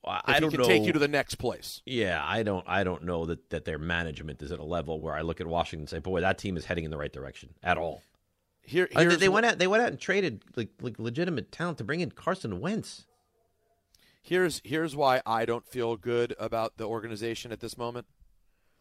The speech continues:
Speaker 2: The fact that they're trotting back out the defense again without improving it and, and sending back, and sending them back out with Jack Del Rio again.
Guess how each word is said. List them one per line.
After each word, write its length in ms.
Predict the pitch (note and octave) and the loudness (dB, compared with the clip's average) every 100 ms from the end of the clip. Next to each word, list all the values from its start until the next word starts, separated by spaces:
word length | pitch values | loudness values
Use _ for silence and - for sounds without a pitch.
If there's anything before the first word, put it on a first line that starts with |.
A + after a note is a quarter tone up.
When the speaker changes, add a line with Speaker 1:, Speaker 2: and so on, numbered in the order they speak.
| _ _ | _ _
Speaker 2:
The 100 | C3 | -6
fact 420 | - C#3+ C3+ - | 2 4 4 0
that 300 | D3 C3 B2 - | 0 2 2 -2
they're 440 | G#2 A2+ A#2 A2+ A2 | -8 -2 0 0 -4
trotting 520 | - C3 A#2 A#2+ A#2 | -4 2 2 2 -4
back 520 | G#2+ A2+ G#2 - - _ _ _ _ _ _ - | -2 0 0 -4 -20 _ _ _ _ _ _ 0
out 240 | A#2+ - | 0 0
the 80 | A#2 | -8
defense 520 | G2 A#2 - A2+ G#2 | -8 -10 -4 -4 -4
again 440 | G2 F#2 F2+ F2 F2 _ _ _ _ _ _ | -10 -10 -14 -16 -20 _ _ _ _ _ _
without 600 | A2 B2 - C3 E3+ - - | -8 -6 0 6 6 4 -6
improving 800 | B2+ G#2+ - D#3+ E3+ E3 A2+ F2 | -10 -10 -8 -2 0 0 -6 -10
it 220 | C#2+ - _ _ _ _ _ _ _ _ _ _ | -18 -20 _ _ _ _ _ _ _ _ _ _
and, 400 | C#3+ C#3+ B2+ B2 - C3 | 0 2 2 -2 -10 -2
and 180 | C3 A#2 | -2 0
sending 380 | D3+ C3 C3 | -2 0 -4
back, 300 | B2 B2+ B2 - - | 2 4 4 0 -6
and 220 | B2+ A#2 _ _ _ _ B2 A#2+ | -6 -6 _ _ _ _ -20 0
sending 280 | E3+ D3+ | 0 0
them 100 | C#3+ | 2
back 200 | C#3+ C3 | 4 4
out 140 | C#3+ A#2 | 4 2
with 100 | A2+ | 2
Jack 220 | B2+ A2 | 0 0
Del 160 | A#2 G#2 | 0 -2
Rio 300 | A2 G2+ F2+ | -2 -4 -8
again. 220 | D2+ | -18